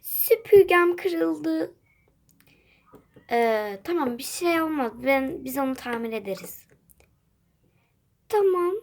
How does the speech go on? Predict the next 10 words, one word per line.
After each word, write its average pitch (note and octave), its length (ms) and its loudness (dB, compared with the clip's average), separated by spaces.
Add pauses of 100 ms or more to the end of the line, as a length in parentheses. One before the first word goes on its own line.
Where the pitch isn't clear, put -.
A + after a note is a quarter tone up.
(120)
teşekkür - 480 -6
ederim. D#4 760 -4 (1500)
Evet. - 480 2 (1000)
Ben F4+ 380 8
Bayan D4 380 8
Süslü. - 640 -8 (2000)
Daha G3+ 280 -18
demin A#3 300 -14
bu F#3 120 -16
halinden A3+ 460 -16